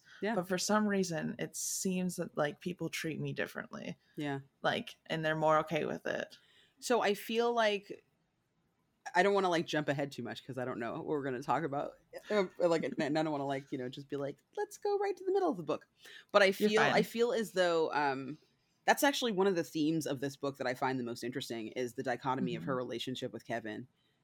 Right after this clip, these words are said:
Speaker 1: Because, you know, he is a well-meaning person. He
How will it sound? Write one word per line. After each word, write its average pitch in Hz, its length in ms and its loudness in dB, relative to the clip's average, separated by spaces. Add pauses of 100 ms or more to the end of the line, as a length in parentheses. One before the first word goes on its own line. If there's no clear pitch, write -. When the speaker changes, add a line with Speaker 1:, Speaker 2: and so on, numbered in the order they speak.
(140)
Speaker 1:
Because, 143 540 2
you 151 140 0
know, 123 400 -2
he 185 280 -2
is 170 180 4
a 151 100 4
well-meaning 143 540 2
person. 165 680 -2
He 135 480 -2